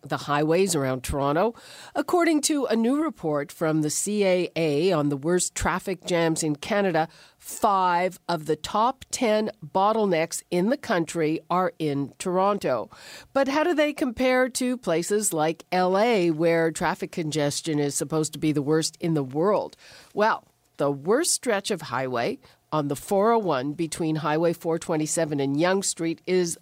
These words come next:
the ninth most congested in North America. We want to hear from you about how these bottlenecks cost you time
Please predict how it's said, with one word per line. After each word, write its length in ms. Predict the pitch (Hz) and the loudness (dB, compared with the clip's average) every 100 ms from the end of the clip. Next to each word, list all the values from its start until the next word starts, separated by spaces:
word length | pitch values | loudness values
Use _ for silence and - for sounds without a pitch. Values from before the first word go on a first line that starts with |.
| - | -6
the 160 | 156 165 | 0 2
ninth 760 | 170 202 220 165 196 - - _ _ - | 4 2 2 0 -4 -6 -20 _ _ -4
most 520 | 170 160 170 - - _ | 0 0 0 -6 -10 _
congested 720 | - 214 175 127 131 - 165 - - - - | -4 -4 0 -2 -2 -6 -8 -8 -20 -20 0
in 240 | 208 214 | 0 2
North 300 | 185 156 156 | 2 2 0
America. 560 | 165 175 170 156 127 - - - - - - | 0 2 2 0 -4 -8 -12 -20 -20 -20 -2
We 120 | 220 | 2
want 280 | 214 220 214 | 4 4 0
to 80 | 226 | 0
hear 200 | 214 214 | 2 2
from 260 | - 208 196 | 0 -2 2
you 300 | 190 254 349 | 2 2 -2
about 380 | 160 160 160 - - - | 0 0 -2 -6 -20 -20
how 360 | - 196 196 202 | -4 0 2 0
these 300 | 185 196 160 | -2 -4 -4
bottlenecks 800 | 160 170 180 202 208 226 - - | 0 0 2 0 0 -2 -6 -6
cost 400 | 175 143 - 151 | -2 -2 -2 -8
you 120 | 135 | -10
time 520 | - 190 190 196 196 | -6 -2 2 2 0